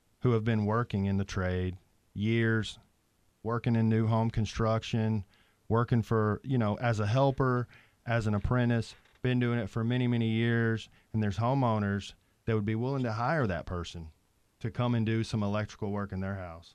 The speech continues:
or maybe some plumbing work. But if they don't have the experience of going through that, that testing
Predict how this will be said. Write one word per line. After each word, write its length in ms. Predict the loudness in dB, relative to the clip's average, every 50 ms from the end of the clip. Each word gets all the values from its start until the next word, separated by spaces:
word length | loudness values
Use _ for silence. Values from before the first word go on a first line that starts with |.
| _ _
or 120 | -6 -2 0
maybe 240 | 0 0 0 0 -2
some 180 | -4 -4 -4
plumbing 320 | -2 -2 -2 -2 -2 -2 -4
work. 240 | -6 -6 -8 -10 -14 _ _ _ _ _ _ _ _ _ _ _ _ _ _ _ -4
But 140 | -2 -2 0
if 140 | -2 -2
they 160 | -2 -2 -2 -2
don't 220 | -2 -2 -2 -2
have 280 | -2 -2 -2 -2 -2 0
the 120 | -2 -2
experience 840 | -2 -4 -8 -8 -4 -2 0 0 0 0 0 -2 -4 -6 -8 -12 -20 _ _ _
of 240 | -6 -6 -6 -4 -4
going 380 | -2 0 2 2 2 2 0
through 300 | -2 -2 -2 -2 -2 0
that, 200 | -2 -2 -4 -6 -10 _ _ -6
that 260 | -4 -4 -4 -4 -6
testing 500 | -6 -6 -6 -6 -4 -6 -6 -6 -6